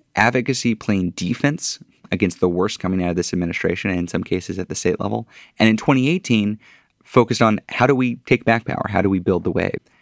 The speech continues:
And in twenty nineteen, where we've seen the big shift is from being a purely defensive movement, saying no to the worst out of this administration,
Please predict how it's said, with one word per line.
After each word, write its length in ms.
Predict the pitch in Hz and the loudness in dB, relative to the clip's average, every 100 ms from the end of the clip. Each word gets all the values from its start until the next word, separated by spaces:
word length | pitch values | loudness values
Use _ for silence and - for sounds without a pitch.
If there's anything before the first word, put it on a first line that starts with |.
| _ _ _ _ _ | _ _ _ _ _
And 120 | 131 135 | 2 2
in 100 | 135 | 2
twenty 300 | - 160 135 | 0 2 2
nineteen, 760 | 165 220 214 95 90 92 107 _ _ _ _ _ _ _ _ - | 0 -2 0 0 2 0 -4 _ _ _ _ _ _ _ _ -8
where 280 | - 110 | 4 4
we've 200 | 113 110 | 4 0
seen 180 | - 120 | 2 0
the 80 | 107 | 2
big 180 | 104 92 | 2 0
shift 360 | - 185 - | 0 0 2
is 420 | 95 90 90 92 - _ _ _ _ _ | 2 2 -2 -6 -16 _ _ _ _ _
from 240 | _ 120 | _ 2
being 240 | 113 143 143 | 2 2 0
a 60 | |
purely 500 | - - 175 170 107 - | -2 0 2 2 -2 -2
defensive 720 | 120 160 165 131 127 - 104 | 0 0 0 -2 0 -2 0
movement, 500 | 98 110 - - - | 0 0 -2 -8 -12
saying 360 | - 98 95 95 | -2 0 2 2
no 260 | 98 110 110 | 2 2 0
to 120 | - | 0
the 120 | 95 | 0
worst 240 | 92 92 | 0 0
out 80 | 90 | 0
of 60 | 87 | 0
this 160 | 87 | -2
administration, 640 | - 85 80 92 92 - | 0 -2 0 0 0 -2